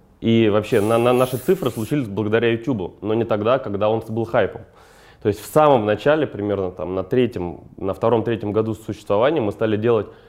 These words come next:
очень крутые ролики, которые стали набирать очень много просмотров, мы вкладывали в них, э,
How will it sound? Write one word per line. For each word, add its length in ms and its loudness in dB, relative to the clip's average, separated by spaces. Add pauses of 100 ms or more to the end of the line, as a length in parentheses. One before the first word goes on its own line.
(200)
очень 320 4
крутые 320 2
ролики, 400 4
которые 340 -2
стали 220 2
набирать 340 2
очень 220 -4
много 180 -2
просмотров, 580 -2
мы 100 -6
вкладывали 420 -2
в 60 -8
них, 220 -8 (520)
э, 380 2